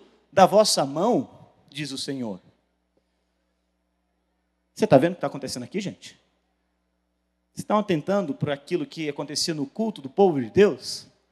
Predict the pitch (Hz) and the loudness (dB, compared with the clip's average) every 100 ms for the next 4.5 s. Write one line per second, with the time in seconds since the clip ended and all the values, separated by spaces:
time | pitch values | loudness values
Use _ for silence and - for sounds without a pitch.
0 | _ _ _ _ _ _ 147 127 147 170 | _ _ _ _ _ _ -2 -2 0 0
1 | 139 - - _ _ _ _ _ _ _ | 0 -6 -12 _ _ _ _ _ _ _
2 | 127 143 139 135 202 190 107 - - 131 | -2 0 0 0 0 0 -2 -8 -12 -12
3 | 123 131 - 185 180 151 123 - 214 202 | -6 -6 -2 -2 -2 -2 -4 -4 -4 -2
4 | 113 - - - | -4 -6 -10 -10